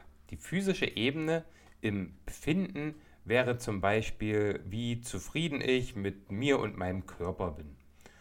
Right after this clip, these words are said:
Das Handeln, äh, wäre dann zum Beispiel mein Gesundheitsverhalten, meine Ernährung oder wie ich Sport treibe.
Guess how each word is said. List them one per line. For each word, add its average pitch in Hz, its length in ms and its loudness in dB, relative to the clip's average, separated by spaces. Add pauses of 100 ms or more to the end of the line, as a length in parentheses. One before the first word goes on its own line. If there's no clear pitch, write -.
(640)
Das - 280 6 (220)
Handeln, 196 760 6 (260)
äh, 127 200 8
wäre 127 260 4
dann 120 480 4 (340)
zum 113 140 -2
Beispiel 110 280 2
mein 95 240 2
Gesundheitsverhalten, 95 920 4
meine 78 180 -10
Ernährung 123 580 4
oder 95 260 0
wie 101 100 -2
ich 117 100 -6
Sport - 340 -6
treibe. 73 420 -14